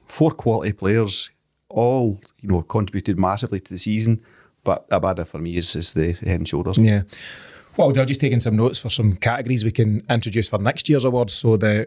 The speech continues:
Speaker 2: who's applied himself the most of the season award. <laughs>
Speaker 1: You know,
Speaker 2: We'll th-, we'll throw that in the mix.
Speaker 1: I think we'll, we'll see that. We'll be the first to do it, but
Speaker 2: Yeah.
Speaker 1: we won't be the last.
Speaker 2: Trailblazers
Speaker 1: You know?
Speaker 2: leading the way in Scottish
Speaker 1: But the,
Speaker 2: football
Speaker 1: you know,
Speaker 2: podcast.
Speaker 1: I mean, Ralston's not gonna win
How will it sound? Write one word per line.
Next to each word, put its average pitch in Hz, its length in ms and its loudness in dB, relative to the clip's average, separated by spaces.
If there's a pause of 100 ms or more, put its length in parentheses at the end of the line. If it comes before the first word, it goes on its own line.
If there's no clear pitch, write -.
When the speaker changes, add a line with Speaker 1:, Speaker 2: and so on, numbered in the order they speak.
Speaker 2:
who's 123 160 4
applied 113 240 0
himself 107 320 0
the 120 80 2
most 123 340 2
of 120 120 -4
the 113 80 -2
season 131 320 2
award. 131 320 2
<laughs> - 120 -10 (800)
Speaker 1:
You 151 120 0
know, 233 240 0 (240)
Speaker 2:
We'll - 80 0
th-, - 100 -10
we'll 117 160 0
throw 131 220 2
that 120 180 0
in 117 80 -2
the 113 80 -2
mix. - 380 -2
Speaker 1:
I 156 60 2
think 143 400 2
we'll, 123 100 4 (160)
we'll 120 100 2
see 147 220 4
that. 120 160 2
We'll 139 100 2
be 127 80 2
the 98 80 0
first 147 440 -2
to 196 80 2
do 147 180 4
it, - 120 -4 (120)
but 107 100 6
Speaker 2:
Yeah. 101 60 4
Speaker 1:
we 104 60 4
won't 131 120 2
be 123 60 2
the 104 80 0
last. 98 640 -2
Speaker 2:
Trailblazers 135 480 2
Speaker 1:
You 117 60 4
know? 131 220 0 (100)
Speaker 2:
leading 123 260 2
the 107 80 2
way 107 120 2
in 104 120 -4
Scottish 107 340 0
Speaker 1:
But 147 100 2
the, 147 80 0
Speaker 2:
football 101 180 0
Speaker 1:
you 160 120 2
know, - 80 0
Speaker 2:
podcast. - 380 -8 (540)
Speaker 1:
I 135 80 4
mean, 147 200 6
Ralston's 143 320 2
not 123 100 2
gonna 101 160 2
win 110 320 2